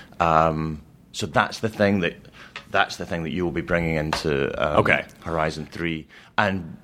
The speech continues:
Speaker 1: you will be able to. Another, I think this is a really crucial component of, uh, of Drivatar is, like, uh, liveries, like paint jobs.
Speaker 2: Yeah.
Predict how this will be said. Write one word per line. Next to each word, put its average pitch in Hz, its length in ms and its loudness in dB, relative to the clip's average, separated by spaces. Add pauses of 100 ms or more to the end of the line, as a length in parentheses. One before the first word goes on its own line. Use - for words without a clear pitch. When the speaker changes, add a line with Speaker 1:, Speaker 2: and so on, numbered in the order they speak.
(100)
Speaker 1:
you 92 220 2
will 90 100 6
be - 200 4
able 90 140 4
to. 87 200 0
Another, 110 320 6
I 87 60 4
think 110 160 -2
this - 140 -4
is 82 80 -4
a 87 140 2
really 90 260 2
crucial 90 340 -2
component 82 440 0
of, 69 300 0 (440)
uh, 87 120 4
of 87 160 2
Drivatar 82 680 2
is, 80 400 0
like, 80 460 2 (280)
uh, 50 320 0
liveries, 78 580 2
like 57 120 -8
paint 92 240 0
jobs. 60 400 -2 (120)
Speaker 2:
Yeah. - 220 4